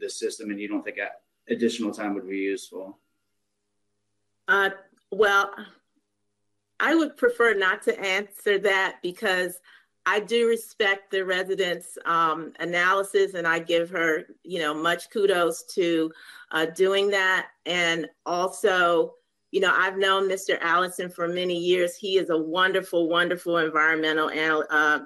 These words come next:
Speaker 2: uh, expert, and, you know, he does great work too. So I, I, I have no reason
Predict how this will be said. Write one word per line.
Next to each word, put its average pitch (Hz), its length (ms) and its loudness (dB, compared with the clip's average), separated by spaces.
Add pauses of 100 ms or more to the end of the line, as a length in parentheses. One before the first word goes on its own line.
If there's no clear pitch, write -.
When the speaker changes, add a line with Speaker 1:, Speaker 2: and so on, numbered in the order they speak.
(120)
Speaker 2:
uh, 151 280 0
expert, 175 640 0
and, 156 360 -2
you 170 100 -6
know, 160 160 0
he 180 180 -6
does 160 480 0
great 170 480 2
work 151 420 0
too. 175 320 2
So 147 460 0 (560)
I, 156 460 0
I, 170 100 -2
I 214 40 -4
have 185 220 -2
no 185 220 2
reason 175 500 0